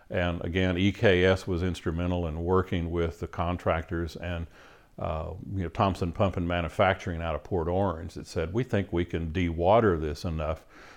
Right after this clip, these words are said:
to let you guys get in and excavate,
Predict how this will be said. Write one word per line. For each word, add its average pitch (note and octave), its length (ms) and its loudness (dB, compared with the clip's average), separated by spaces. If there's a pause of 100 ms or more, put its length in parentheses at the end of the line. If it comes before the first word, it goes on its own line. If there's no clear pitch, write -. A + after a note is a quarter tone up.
to F2 100 -4
let F#2 380 4
you G2 100 2
guys E2+ 320 2
get F2 240 -2
in F2+ 420 0 (360)
and D#2+ 440 -6
excavate, F2 760 2